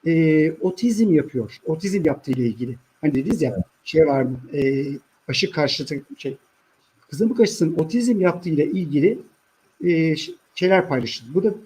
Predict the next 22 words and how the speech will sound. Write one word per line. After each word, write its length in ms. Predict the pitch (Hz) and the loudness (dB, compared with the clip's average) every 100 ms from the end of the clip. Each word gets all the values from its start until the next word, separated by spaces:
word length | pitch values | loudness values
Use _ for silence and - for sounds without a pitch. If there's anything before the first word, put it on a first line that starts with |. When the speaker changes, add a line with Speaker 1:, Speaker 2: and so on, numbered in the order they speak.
| _ | _
Speaker 1:
Türkiye'de 400 | - 185 180 180 | -12 -10 -2 0
çok 200 | 196 202 | 0 -4
satan 320 | 175 160 151 | -4 -2 -2
bir 80 | 151 | -4
kitaba 400 | - 160 202 233 - _ _ | -4 -2 -2 -6 -12 _ _
konu 160 | 160 208 | 2 6
oldu, 260 | 214 120 104 - _ | 4 4 -8 -14 _
yayın 240 | 147 180 180 | 0 2 2
oldu. 180 | 120 - - _ _ _ _ _ _ | 0 -6 -20 _ _ _ _ _ _
Ama 260 | 185 196 120 - _ | 0 0 0 -10 _
kızamık 380 | - 131 214 240 | -16 -4 -4 -2
aşısının 420 | 233 - - 165 147 | -4 -4 -2 0 0
otizm 460 | 147 220 247 208 | -4 -2 0 2
yaptığı 360 | 151 - - 180 | 0 -2 -6 -2
ile 200 | 170 160 | 0 0
ilgili 560 | - 170 143 143 135 143 | 0 -4 -2 -4 -2 2
yayınların 560 | 190 196 156 208 - - | 2 4 2 2 -4 -16
sahte 480 | - - 170 165 - | -16 -4 -4 -4 -4
yayınlar 500 | 240 196 185 185 214 | 0 2 2 0 4
olduğu 460 | 202 170 127 117 101 _ _ | 6 6 2 -2 -4 _ _
sonra 320 | _ - 147 135 | _ -2 0 -2
anlaşıldı. 680 | - 139 156 - 220 233 | -2 0 0 -2 -4 -4